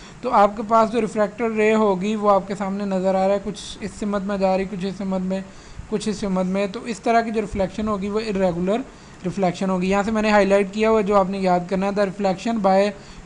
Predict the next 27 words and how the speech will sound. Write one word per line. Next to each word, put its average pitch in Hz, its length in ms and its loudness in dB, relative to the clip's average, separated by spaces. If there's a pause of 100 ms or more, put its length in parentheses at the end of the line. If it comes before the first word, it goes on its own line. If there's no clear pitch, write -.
(120)
smooth 196 220 4
surface 208 400 -2
is 190 140 -2 (100)
called 185 300 4
regular 196 420 0
reflection, 233 440 -2 (680)
the 196 260 6
reflection, 220 720 2
the 202 220 4
rough 226 240 4
surfaces 233 460 -2 (560)
reflect 220 440 4
the 233 120 4
rays 208 300 4
of 214 200 0
light 202 460 4
in 208 300 0
many 214 260 2
directions, 202 520 2
such 202 260 0
type 190 160 2
of 196 120 -2
reflection 180 500 -6
is 180 140 -4 (100)
called 185 320 -4
irregular 180 420 0
reflection।" 156 480 -10